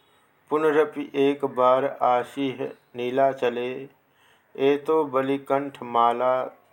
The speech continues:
दिल तार गले।" आलिंगन करि प्रभु विदाय तारे दिला, प्रेमे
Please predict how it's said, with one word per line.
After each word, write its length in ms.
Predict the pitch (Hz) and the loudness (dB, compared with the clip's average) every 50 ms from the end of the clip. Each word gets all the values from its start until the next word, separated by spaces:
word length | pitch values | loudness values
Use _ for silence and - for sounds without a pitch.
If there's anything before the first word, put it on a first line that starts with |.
| _ - | _ -18
दिल 460 | 117 113 113 117 127 135 139 143 139 - | -18 -14 -8 -4 -4 0 0 0 0 0
तार 640 | - - _ _ _ - 117 120 127 135 135 131 | -4 -8 _ _ _ 4 4 4 4 2 0 -4
गले।" 600 | 117 110 117 113 113 113 110 110 - - - _ _ _ _ _ _ _ _ _ _ _ _ _ _ _ _ _ _ _ _ _ _ _ _ _ _ - | -6 -4 -4 -4 -2 -4 -6 -8 -10 -16 -20 _ _ _ _ _ _ _ _ _ _ _ _ _ _ _ _ _ _ _ _ _ _ _ _ _ _ 0
आलिंगन 760 | 123 127 135 143 143 147 147 143 143 139 139 143 143 151 151 143 | 4 4 4 4 4 0 -2 -2 -2 0 0 0 0 -2 -4 -4
करि 260 | - 151 143 139 123 | -2 0 0 0 -2
प्रभु 380 | 127 - 135 139 135 127 135 131 | -4 -4 -2 -2 -2 -2 -4 -8
विदाय 580 | 123 117 120 117 120 123 120 123 127 131 131 | -8 -8 -8 -2 2 4 4 4 4 2 -4
तारे 520 | 127 - - 120 117 120 120 120 127 131 127 | -8 -4 0 2 2 2 2 -2 -4 -6 -6
दिला, 380 | 120 120 123 120 123 120 123 127 - - - - _ _ - - - - - _ _ _ _ _ _ _ _ _ _ _ _ - - - - _ | -6 -6 -6 -2 0 0 0 -2 -4 -8 -14 -18 _ _ -20 -20 -20 -20 -20 _ _ _ _ _ _ _ _ _ _ _ _ -20 -20 -20 -10 _
प्रेमे 680 | - 135 139 143 143 139 147 156 156 156 160 160 - - | 0 2 4 4 4 2 0 -2 -2 -2 -2 -2 -4 -8